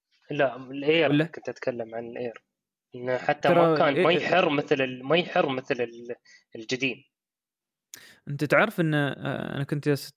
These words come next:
Speaker 2: طالع حتى الأسبوع الماضي، ياس طالع المقارنة بين إير وماك بوك برو،
Speaker 1: مم.
Speaker 2: آه، بنفس المعالج.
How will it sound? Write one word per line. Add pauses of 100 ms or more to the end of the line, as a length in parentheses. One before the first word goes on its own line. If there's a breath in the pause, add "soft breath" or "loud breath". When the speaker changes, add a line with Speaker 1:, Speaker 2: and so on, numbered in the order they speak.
Speaker 2:
طالع
حتى (800)
الأسبوع
الماضي،
ياس
طالع
المقارنة
بين
إير (180)
وماك
بوك
برو، (260)
Speaker 1:
مم. (720 loud breath)
Speaker 2:
آه،
بنفس
المعالج.